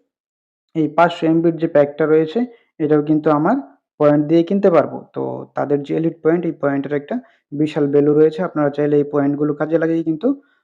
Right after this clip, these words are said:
আহ, এখান থেকে বিভিন্ন প্যাকেজ পছন্দ অনুযায়ী কিনে নিতে পারবেন। শুধু তাই না, এছাড়াও বিভিন্ন উৎসব অনুষ্ঠানে রবি এলিটদের জন্য কিন্তু তারা সারপ্রাইজ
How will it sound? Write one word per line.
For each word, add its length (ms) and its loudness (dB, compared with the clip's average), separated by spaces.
আহ, 260 -2
এখান 200 -2
থেকে 300 0
বিভিন্ন 380 0
প্যাকেজ 440 -2
পছন্দ 360 -6
অনুযায়ী 320 -2
কিনে 240 -4
নিতে 160 -2
পারবেন। 340 -2
শুধু 240 2
তাই 280 4
না, 140 4
এছাড়াও 320 2
বিভিন্ন 340 2
উৎসব 460 -2
অনুষ্ঠানে 600 -2
রবি 540 -2
এলিটদের 400 -2
জন্য 220 -6
কিন্তু 220 -6
তারা 220 -4
সারপ্রাইজ 580 -2